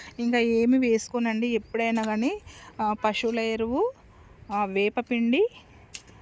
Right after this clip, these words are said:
మళ్ళీ కొంచెం పాత మట్టి, కొంచెం కొత్త మట్టి. పాత మట్టి అయితే కంపల్సరీ ఎండలో అయితే ఒక పదిహేను రోజులైనా, కనీసం పదిహేను రోజులైనా, ఆ, ఎండలో ఎండబెట్టుకోవాలి.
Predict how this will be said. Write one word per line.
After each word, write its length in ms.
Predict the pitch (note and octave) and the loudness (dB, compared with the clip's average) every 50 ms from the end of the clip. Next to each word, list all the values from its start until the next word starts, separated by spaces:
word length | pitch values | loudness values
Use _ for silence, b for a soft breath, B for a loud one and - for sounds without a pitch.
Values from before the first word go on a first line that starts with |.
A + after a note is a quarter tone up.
| - - - | -20 -10 -6
మళ్ళీ 400 | B3 A3+ A3 G#3+ A#3+ D4+ G#4 A#4 A#4 - - - - - - - - - - - | -4 -2 0 0 0 0 0 -2 -2 -6 -14 -20 -20 -20 -20 -20 -20 -20 -12 -8
కొంచెం 260 | - G#3+ A3 - A#3 - - | -6 -4 -4 -4 -4 -2 -2
పాత 240 | G#3 G#3 G#3 - A3+ | -2 -2 -2 -2 -2
మట్టి, 340 | A3 A3 G#3 G3+ - D4 E4 | -2 -2 -2 -4 -6 -8 -6
కొంచెం 340 | - E4 C4+ A3+ - B3 C4 | -2 0 0 0 0 -2 -2
కొత్త 300 | - C#4+ C4+ - A3+ G#3+ | -2 -2 -4 -2 -4 -4
మట్టి. 360 | G3+ F3+ E3+ - F3 F3 - B B B B B B - - | -4 -4 -4 -6 -8 -10 -10 B B B B B B 2 4
పాత 160 | B3+ C4+ C4 D#4+ | 4 4 4 2
మట్టి 220 | D#4 D#4 D4 - A#3+ | 0 0 0 0 -2
అయితే 140 | A#3 D4 | -2 -2
కంపల్సరీ 680 | D4 - A3+ G#3+ G#3+ A3 C4 C#4 C4 - A#3+ A3 B3 B3+ | -2 -2 0 0 0 0 -2 -2 -2 0 -2 0 0 0
ఎండలో 360 | A3+ G#3 G3+ G#3 G#3 G#3+ G#3+ | 0 -2 -2 -2 -2 0 0
అయితే 440 | G#3+ G3+ G3 - C4 D#4+ G4 G4+ F4 C4+ | -2 -2 -4 -2 -2 -2 -2 -2 -2 -4
ఒక 200 | A3 - A3 G3+ - | -2 -2 -2 0 0
పదిహేను 320 | G3+ G3+ G3+ G#3+ A3+ A#3+ A3 | 0 0 0 0 0 0 0
రోజులైనా, 400 | G#3 G#3 G#3+ A3 A3 G#3+ A3+ A#3+ | 0 -2 -2 -2 -2 -2 -4 -4
కనీసం 400 | A#3+ A3 G3+ F#3+ G#3 - A#3+ A3 | -4 -4 -4 -4 -6 -6 -6 -6
పదిహేను 380 | - G#3 G3 F#3 G3 G#3 G3+ | -6 -6 -6 -4 -4 -4 -4
రోజులైనా, 500 | F#3+ F#3+ F#3+ F#3+ G3 F#3+ F#3+ G3 A3 C#4 G4+ B B B B B B B B - | -4 -4 -2 -2 -2 -2 -2 0 -2 -2 -4 B B B B B B B B -6
ఆ, 220 | G3+ G3+ G3 F#3+ | -4 -2 -2 -2
ఎండలో 500 | G3 G3 G3 G3 G3+ G3+ G#3 G#3+ A3+ B3 | -2 -2 -2 -2 -2 -2 -2 -2 -2 -4
ఎండబెట్టుకోవాలి. 1000 | B3 - G3 F#3 F#3 F#3+ G3+ G3 - - - G3+ F#3+ F#3 F3+ F#3 A3+ D#4 G#4 | -4 -6 -6 -4 -4 -4 -4 -6 -8 -8 -6 -4 -4 -2 -2 0 0 0 0